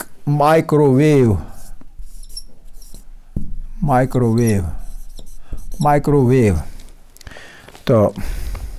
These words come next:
कॉस्मिक माइक्रोवेव बैकग्राउंड,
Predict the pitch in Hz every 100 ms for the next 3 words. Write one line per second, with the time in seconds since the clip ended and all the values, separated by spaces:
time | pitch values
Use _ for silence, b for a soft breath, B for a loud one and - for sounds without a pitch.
0 | B - - B B B B B B B
1 | B - 147 143 - 160 190 254 - -
2 | 131 143 139 151 147 127 143 247 330 135
3 | 117 95 127 107 85